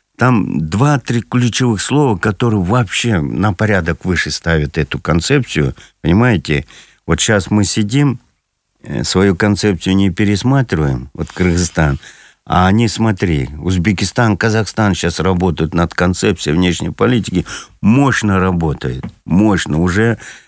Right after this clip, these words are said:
в обращениях, в лидерах выступает Токаев, выступает Мирзиёев. Обратите внимание во внеш-,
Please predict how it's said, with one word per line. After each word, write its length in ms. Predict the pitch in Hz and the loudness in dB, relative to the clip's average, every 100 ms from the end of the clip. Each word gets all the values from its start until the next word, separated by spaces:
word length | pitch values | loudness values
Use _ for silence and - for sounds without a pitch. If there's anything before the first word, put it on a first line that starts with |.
| - | -8
в 280 | - 92 113 | -4 0 0
обращениях, 680 | 107 117 107 120 110 101 82 | 2 0 0 0 0 0 -2
в 160 | 90 | -4
лидерах 500 | 110 113 87 85 80 | 0 0 2 0 -2
выступает 600 | 98 92 104 92 110 87 | -4 -2 -4 0 0 0
Токаев, 540 | - 101 - 123 117 98 | -2 -4 0 0 0 -2
выступает 640 | 87 - 90 104 101 85 | -6 -8 -6 -2 0 0
Мирзиёев. 520 | 95 92 104 104 76 | -2 0 0 0 0
Обратите 640 | 78 107 117 117 120 90 | 0 0 0 0 -4 -2
внимание 340 | 95 101 95 85 | 0 0 0 0
во 120 | 85 | 0
внеш-, 300 | 107 101 87 | 0 -2 -4